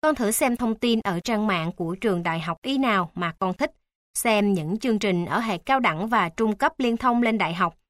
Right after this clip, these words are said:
có chương trình nào phù hợp với con không? Nhớ rằng đừng để ý tên gọi của ngành, mà để ý xem trong mỗi ngành con sẽ học những môn gì, được đào tạo những kỹ năng nào.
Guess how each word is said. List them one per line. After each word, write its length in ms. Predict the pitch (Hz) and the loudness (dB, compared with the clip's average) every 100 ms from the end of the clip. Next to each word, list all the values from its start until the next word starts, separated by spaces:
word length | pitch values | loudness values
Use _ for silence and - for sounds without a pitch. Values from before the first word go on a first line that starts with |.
| _ _ | _ _
có 200 | 196 196 - | 0 0 0
chương 200 | 247 202 | 0 0
trình 180 | 196 175 | 0 0
nào 140 | 160 | -2
phù 140 | - | -4
hợp 220 | 165 165 170 | -4 -4 -2
với 100 | 247 | 0
con 200 | 254 240 | 0 0
không? 240 | - 262 247 _ _ _ _ _ _ - | 2 2 2 _ _ _ _ _ _ -2
Nhớ 220 | 214 240 | 0 0
rằng 280 | 277 214 175 - _ - | 0 0 -2 -8 _ -2
đừng 320 | 226 214 202 | 2 2 2
để 140 | 175 | 0
ý 180 | 220 277 | -2 -2
tên 280 | - 247 233 | 0 0 2
gọi 220 | 185 160 | 0 -2
của 180 | 170 180 | -2 -2
ngành, 260 | 220 220 185 _ _ - | 0 0 -4 _ _ -4
mà 300 | 226 220 202 | 2 2 2
để 140 | 185 | 0
ý 160 | 226 262 | -2 -2
xem 380 | - 269 247 240 | -2 0 0 0
trong 260 | 247 226 | 2 2
mỗi 160 | 185 180 | 0 0
ngành 300 | 233 196 165 | 0 0 -2
con 260 | - 214 | 2 2
sẽ 200 | 202 185 | 2 -2
học 200 | 196 214 185 | -2 -2 -2
những 260 | 165 185 | -4 0
môn 180 | 233 226 | 2 2
gì, 220 | 214 208 185 _ - | 4 2 2 _ -6
được 220 | 196 196 | -6 0
đào 200 | 196 180 | 0 2
tạo 300 | 196 160 180 | 0 0 0
những 200 | 170 196 | -4 -4
kỹ 260 | 185 160 | -4 -4
năng 260 | 214 240 214 | -2 0 0
nào. 320 | 202 185 170 | 2 2 0